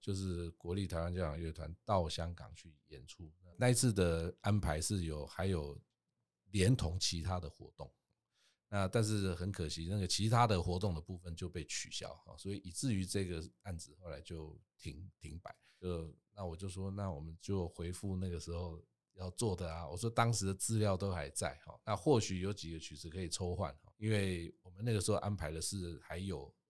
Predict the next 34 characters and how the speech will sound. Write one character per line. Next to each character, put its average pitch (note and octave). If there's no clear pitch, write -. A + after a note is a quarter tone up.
当 A#2
时 E2+
也 E2+
在 G#2+
台 F#2
北 D#2+
有 D2
演 D#2
出 -
的 -
乐 F2
曲， -
哦， C#2+
那 G#2
你 D#2
这 G#2
样 F#2
同 F2+
样 G2+
的 D#2
演 E2
出 G2+
的 D#2+
演 F2
出 G#2+
者， B1
这 -
样 F#2+
子 E2+
比 -
较 F2+
好 F2
安 D#2+
排。 -